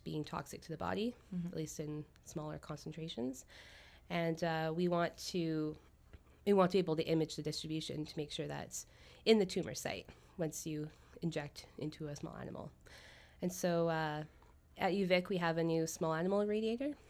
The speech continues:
Speaker 2: Mm-hmm.
Speaker 1: And so in the future, we're hoping to, uh, integrate an imaging system on it so that we can, um, see what kind of images that we can get, possibly.
Speaker 2: How was it discovered that,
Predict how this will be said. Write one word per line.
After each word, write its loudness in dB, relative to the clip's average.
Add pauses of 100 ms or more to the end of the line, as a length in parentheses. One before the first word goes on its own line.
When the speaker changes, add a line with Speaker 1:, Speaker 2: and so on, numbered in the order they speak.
(120)
Speaker 2:
Mm-hmm. -4 (160)
Speaker 1:
And 0
so 4
in 8
the 4
future, -2
we're 2
hoping -2
to, -4
uh, -4 (280)
integrate 2
an -4
imaging 0
system -8
on -6
it -10
so -8
that -8
we -8
can, -8 (500)
um, -8
see -2
what 0
kind -2
of -4
images -2
that -4
we -8
can -4
get, -10
possibly. -12 (220)
Speaker 2:
How 0
was 0
it -6
discovered 0
that, 0